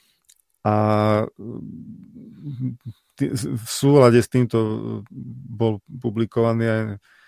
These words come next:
aj postoj, e, juhokorejského lekára, ktorý toto potvrdil. Ja som o tom napísal článok, vyšiel v časopise Dieťa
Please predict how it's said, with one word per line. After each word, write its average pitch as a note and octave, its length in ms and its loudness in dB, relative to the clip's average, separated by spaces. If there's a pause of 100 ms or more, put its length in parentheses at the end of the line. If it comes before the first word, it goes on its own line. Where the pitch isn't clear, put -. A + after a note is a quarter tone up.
(720)
aj A2 80 0
postoj, A2+ 560 -2
e, G#2+ 60 -4 (1000)
juhokorejského A2 1200 2
lekára, G#2+ 380 -4
ktorý G2+ 280 -10
toto - 240 -12
potvrdil. G2+ 560 -6 (240)
Ja A#2+ 140 0
som B2+ 160 0
o B2 60 -2
tom G#2+ 120 -2
napísal A2 480 -4
článok, G#2 680 -6
vyšiel G#2+ 520 -8
v - 60 -20
časopise A2 580 -10
Dieťa G#2+ 480 -4